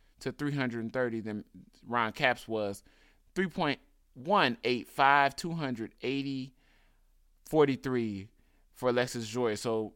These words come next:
Ron Capps was moving about a mile per hour faster, and literally, this is where he started to take over. It looks three point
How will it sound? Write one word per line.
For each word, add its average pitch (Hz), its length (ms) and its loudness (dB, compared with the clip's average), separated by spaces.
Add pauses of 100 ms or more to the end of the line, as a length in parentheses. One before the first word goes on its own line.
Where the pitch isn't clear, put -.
(120)
Ron 139 240 4
Capps 156 300 2
was 123 80 -8
moving 131 260 0
about 113 260 4
a 92 200 -4 (460)
mile 131 300 2
per 156 120 -2
hour 131 200 8
faster, 151 720 0 (100)
and 117 540 -6 (1040)
literally, 170 840 2 (640)
this 143 220 4
is 139 140 -2
where 131 420 4 (260)
he - 240 -8
started 117 380 0
to 107 100 -8
take 113 260 -4
over. 107 300 -2
It 85 100 -8
looks 135 380 -4
three 175 180 0
point 123 360 -6